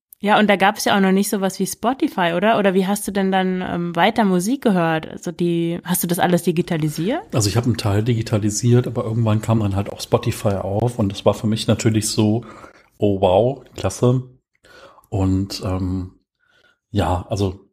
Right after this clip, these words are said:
Speaker 2: natürlich zu diesem Musikauflegen, da gehörte natürlich auch ein Mischpult dazu, da gehörten Kopfhörer dazu und Boxen und Verstärker und halt viele Dinge, ähm, die man dafür einfach gebraucht hat.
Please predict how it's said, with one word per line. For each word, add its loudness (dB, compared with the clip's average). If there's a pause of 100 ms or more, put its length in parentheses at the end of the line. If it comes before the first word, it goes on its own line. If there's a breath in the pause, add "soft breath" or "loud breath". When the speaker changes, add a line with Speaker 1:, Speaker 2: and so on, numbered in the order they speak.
(120)
Speaker 2:
natürlich 2
zu 0
diesem 2
Musikauflegen, 0
da 2
gehörte 2
natürlich -4
auch -6
ein 4
Mischpult -2
dazu, -2
da -2
gehörten -4 (640 loud breath)
Kopfhörer 2
dazu 0
und -2
Boxen 0
und -2
Verstärker -2
und -4 (340 loud breath)
halt 2
viele 4
Dinge, 2 (100)
ähm, -2 (100)
die -4
man 4
dafür 0
einfach -4
gebraucht -4
hat. 2